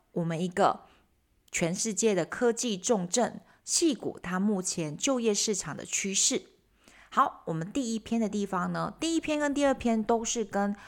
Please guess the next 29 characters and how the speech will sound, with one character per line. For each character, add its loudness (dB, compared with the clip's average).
俄 6
罗 6
斯 0
莫 0
斯 -4
科 -2
那 0
边 -2
的 2
恐 -6
攻 -4
事 -4
件 0
有 -2
关， -2
所 -2
以 4
我 -2
就 -4
是 -2
一 -8
次 -2
这 -2
样 -2
子 -8
跟 -6
你 -6
们 -10
讲。 -8